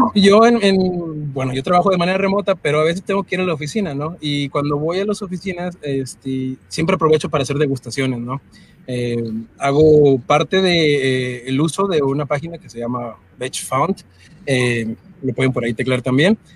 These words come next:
Eso te apoya casi siempre para hacer degustaciones y otras formas de activismo, ¿no? Entonces, eh,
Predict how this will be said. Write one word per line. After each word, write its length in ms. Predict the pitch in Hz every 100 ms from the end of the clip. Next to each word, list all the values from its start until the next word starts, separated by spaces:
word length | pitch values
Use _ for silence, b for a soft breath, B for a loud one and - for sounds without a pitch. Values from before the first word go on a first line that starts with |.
| b -
Eso 240 | - 147 156
te 140 | -
apoya 320 | 139 160 170
casi 200 | 175 165
siempre 320 | 165 170 165 165
para 220 | 151 151
hacer 180 | 147 151
degustaciones 580 | 175 147 135 143 151 -
y 100 | 175
otras 240 | 208 214
formas 300 | - 185 175
de 60 | 156
activismo, 480 | 143 135 139 123 120
¿no? 180 | 131 - B B -
Entonces, 460 | 135 131 151 151 170 160
eh, 500 | 147 135 127 127